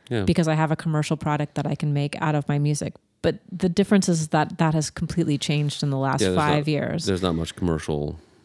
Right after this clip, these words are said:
Speaker 2: Not for the people that are at our level, even though you have a record label supporting you, you know, you're still paying for P R.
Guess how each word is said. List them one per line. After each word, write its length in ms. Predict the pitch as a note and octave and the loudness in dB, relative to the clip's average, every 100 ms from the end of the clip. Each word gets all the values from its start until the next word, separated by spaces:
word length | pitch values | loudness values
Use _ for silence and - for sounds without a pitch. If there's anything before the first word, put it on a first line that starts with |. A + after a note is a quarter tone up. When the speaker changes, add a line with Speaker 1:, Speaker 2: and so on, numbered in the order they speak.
| _ _ - _ - _ | _ _ -20 _ -20 _
Speaker 2:
Not 280 | - G3+ G#3 | 2 4 4
for 100 | G#3+ | 4
the 60 | F#3+ | 4
people 240 | G#3 F#3 | 4 4
that 180 | F3+ E3 | 4 6
are 240 | D#3 D3+ - | 6 4 2
at 160 | D#3 | 2
our 180 | D3+ D#3+ | 4 4
level, 300 | E3 D3+ D#3 | 4 4 2
even 420 | - F3 E3+ E3 - - G3+ | 2 2 4 0 -4 -10 0
though 120 | F3 | 4
you 160 | E3+ E3 | 4 4
have 100 | D3+ | 2
a 240 | D3 C#3 | 2 0
record 380 | F3 E3+ F#3+ E3 | 0 0 2 0
label 320 | D3 D3 D3 | 0 0 -2
supporting 480 | D3 D#3+ - F3 D#3+ | -2 -2 0 2 2
you, 300 | D3 C#3+ D3+ | 0 0 -2
you 100 | - | 0
know, 100 | D#3 | 0
you're 160 | C#3+ D3 | 0 -2
still 200 | - E3 | -4 -4
paying 320 | E3 D#3+ D#3 | -2 0 0
for 160 | D3+ D3+ | -2 -6
P 240 | - E3 | -4 -2
R. 400 | E3 D3 D3 D3+ | 0 0 0 -2